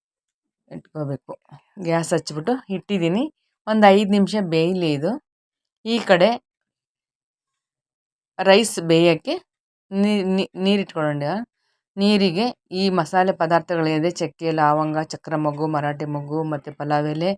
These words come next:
ಇದನ್ನೆಲ್ಲ ಹಾಕ್ಕೊಂಡು ಸ್ವಲ್ಪ ಉಪ್ಪು ಹಾಕ್ಕೊಂಡು ಬೇಯಿಸ್ಕೊಳ್ಳೋಣ. ನೀರು ಸ್ವಲ್ಪ ಕಾಯಬೇಕು. ನಂತರ ಅಕ್ಕಿ ಹಾಕ-, ಹಾಕೋದಿದೆ. ಈಗ ನಾನು ಅರ್ಧ ಕೆ ಜಿ ಅಕ್ಕಿ ತಗೊಂಡಿದ್ದೀನಿ. ಅರ್ಧ ಕೆ ಜಿಗೆ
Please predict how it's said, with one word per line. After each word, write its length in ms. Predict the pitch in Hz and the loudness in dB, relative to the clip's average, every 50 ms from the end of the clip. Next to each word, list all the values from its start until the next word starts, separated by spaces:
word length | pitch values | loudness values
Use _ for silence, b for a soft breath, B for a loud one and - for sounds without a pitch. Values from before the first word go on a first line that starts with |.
| _ _ _ _ _ _ _ _ _ _ - | _ _ _ _ _ _ _ _ _ _ -2
ಇದನ್ನೆಲ್ಲ 440 | 185 180 175 180 180 165 170 190 220 | 0 4 4 6 6 6 6 6 4
ಹಾಕ್ಕೊಂಡು 560 | 220 208 185 175 170 - 180 180 185 202 247 285 302 _ _ _ _ _ _ _ _ _ _ - | 6 4 4 2 2 2 0 2 4 4 2 2 0 _ _ _ _ _ _ _ _ _ _ 0
ಸ್ವಲ್ಪ 260 | - 226 247 233 - 240 220 | 2 4 4 4 4 4 4
ಉಪ್ಪು 260 | 214 202 208 - 208 | 4 2 2 2 2
ಹಾಕ್ಕೊಂಡು 480 | 196 180 - - 185 180 180 202 247 302 - _ _ _ _ _ _ _ _ _ _ _ _ _ _ _ _ _ _ _ _ _ _ - | 2 2 2 0 0 2 2 2 2 0 -2 _ _ _ _ _ _ _ _ _ _ _ _ _ _ _ _ _ _ _ _ _ _ -4
ಬೇಯಿಸ್ಕೊಳ್ಳೋಣ. 640 | 170 160 190 202 196 196 - 180 160 156 143 139 135 - _ _ _ _ _ _ _ _ _ - | 2 6 6 6 6 4 2 2 4 4 2 0 -2 -6 _ _ _ _ _ _ _ _ _ -2
ನೀರು 260 | 196 202 208 214 196 | 2 2 4 4 4
ಸ್ವಲ್ಪ 280 | 190 - 196 175 - 220 220 - | 2 0 -2 -4 -4 -6 -8 -4
ಕಾಯಬೇಕು. 520 | - 170 170 180 180 175 165 156 - - 160 - | 2 4 6 6 6 4 2 0 0 -2 -6 -4
ನಂತರ 300 | 180 175 170 165 170 196 180 | -2 -2 -4 -2 0 0 0
ಅಕ್ಕಿ 320 | 170 160 - _ - 190 | 0 0 -4 _ 0 4
ಹಾಕ-, 400 | 185 170 165 - - 160 156 151 | 4 4 4 2 -4 -8 -4 -2
ಹಾಕೋದಿದೆ. 560 | - 160 165 160 - 165 151 151 147 151 185 220 247 _ _ _ _ _ _ _ _ _ _ _ _ _ _ _ _ _ _ _ _ _ _ _ _ _ _ _ _ _ _ _ _ _ _ _ _ _ _ _ _ _ _ _ _ _ _ _ _ _ - | 0 0 0 -2 -4 -6 -4 -4 -2 -2 -4 -4 -6 _ _ _ _ _ _ _ _ _ _ _ _ _ _ _ _ _ _ _ _ _ _ _ _ _ _ _ _ _ _ _ _ _ _ _ _ _ _ _ _ _ _ _ _ _ _ _ _ _ -4
ಈಗ 200 | 208 214 208 202 240 | -2 0 2 4 4
ನಾನು 260 | 233 214 202 196 202 202 | 6 6 6 6 8 6
ಅರ್ಧ 220 | 180 156 147 170 196 196 | 4 4 4 4 2 2
ಕೆ 160 | - - 202 | 2 2 0
ಜಿ 140 | 196 180 214 | 2 4 4
ಅಕ್ಕಿ 260 | 202 180 - - 214 | 2 2 2 -2 -6
ತಗೊಂಡಿದ್ದೀನಿ. 580 | 190 - 185 170 170 160 151 143 143 160 175 202 | -2 0 0 2 2 0 0 0 0 0 2 2
ಅರ್ಧ 240 | 196 175 156 151 165 196 196 | 2 2 0 2 2 0 0
ಕೆ 180 | - - 185 180 | 0 -2 -2 -2
ಜಿಗೆ 380 | 165 170 175 180 175 202 226 | 0 0 0 0 0 0 -2